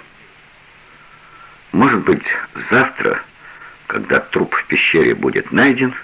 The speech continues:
и начнутся розыски, Сквайр вспомнит об этой встрече. Он может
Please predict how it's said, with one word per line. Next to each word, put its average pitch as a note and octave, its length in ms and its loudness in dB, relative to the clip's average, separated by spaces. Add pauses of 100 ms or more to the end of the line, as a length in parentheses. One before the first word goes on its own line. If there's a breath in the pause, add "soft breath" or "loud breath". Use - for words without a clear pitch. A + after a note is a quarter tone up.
(160)
и G#1 220 0
начнутся - 580 -2
розыски, - 600 0 (1080 loud breath)
Сквайр D#3+ 480 2
вспомнит D2+ 680 2 (260)
об B1 180 -2
этой A#1 200 -2
встрече. G1+ 480 -4 (1120)
Он G#2 140 4
может B2 260 2